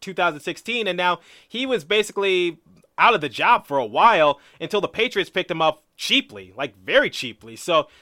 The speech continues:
you know, it goes to show you that just because you win M V P doesn't solidify yourself as one of the greatest to ever play. And I think Brodeur had already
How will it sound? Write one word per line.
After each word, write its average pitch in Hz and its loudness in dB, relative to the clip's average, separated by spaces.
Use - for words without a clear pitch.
you 170 -4
know, 147 2
it - -16
goes 254 4
to 254 -14
show 277 4
you 240 2
that 180 -2
just 214 -2
because 262 -6
you 240 -14
win 247 2
M 226 0
V 202 -6
P 202 -6
doesn't 226 -4
solidify 202 -2
yourself 170 0
as 160 0
one 165 -2
of 156 -6
the 156 -10
greatest 165 -2
to 156 -8
ever 143 -4
play. 190 0
And 175 0
I 156 -2
think 185 -6
Brodeur 165 0
had 151 -2
already 151 0